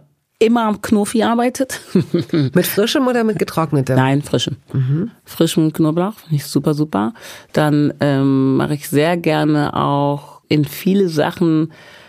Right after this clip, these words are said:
Speaker 1: Leim rein. Also so, ähm, sagt man nicht
Speaker 2: Zit-,
Speaker 1: Zitrone,
Speaker 2: Zitrone, Lim-,
Speaker 1: sondern
Speaker 2: Limette oder, oder,
Speaker 1: die
Speaker 2: oder
Speaker 1: Limette.
Speaker 2: Ja.
Speaker 1: Finde ich auch, hat auch
Speaker 2: Mhm.
Speaker 1: immer was.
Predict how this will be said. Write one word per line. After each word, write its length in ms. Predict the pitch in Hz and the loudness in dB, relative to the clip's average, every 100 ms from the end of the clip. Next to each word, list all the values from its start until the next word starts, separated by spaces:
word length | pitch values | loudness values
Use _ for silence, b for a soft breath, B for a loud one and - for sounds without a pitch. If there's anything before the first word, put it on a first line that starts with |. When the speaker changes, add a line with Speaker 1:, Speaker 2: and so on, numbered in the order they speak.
| B B | B B
Speaker 1:
Leim 400 | 147 143 147 190 | 2 2 2 0
rein. 380 | 196 185 240 320 | 0 0 0 0
Also 220 | 220 143 | 0 0
so, 320 | 135 135 123 - | 0 0 0 0
ähm, 460 | 135 131 123 123 117 B - | 0 0 0 -2 -6 B -10
sagt 240 | - - | -8 -2
man 120 | 175 | 0
nicht 160 | 175 180 | 2 0
Speaker 2:
Zit-, 120 | 175 | -2
Speaker 1:
Zitrone, 400 | 196 175 214 269 | 0 2 2 2
Speaker 2:
Zitrone, 0 | |
Lim-, 80 | 208 | 2
Speaker 1:
sondern 260 | 190 190 190 | 2 0 2
Speaker 2:
Limette 400 | 190 185 151 139 - | 0 0 -2 -2 -4
oder, 300 | 151 156 151 | -2 -2 0
oder, 120 | 151 | 0
Speaker 1:
die 60 | 165 180 | 2 2
Speaker 2:
oder 40 | |
Speaker 1:
Limette. 500 | 170 170 175 240 254 - | 2 0 0 -2 -2 0
Speaker 2:
Ja. 260 | 143 143 - - | 0 0 -4 -8
Speaker 1:
Finde 200 | - 170 | -4 -2
ich 120 | - | -2
auch, 220 | 139 196 - 262 254 | -2 -4 -10 -18 -8
hat 220 | 202 175 156 | -4 0 0
auch 80 | |
Speaker 2:
Mhm. 60 | 170 | 0
Speaker 1:
immer 200 | 220 233 | 0 0
was. 280 | 262 294 | -4 -6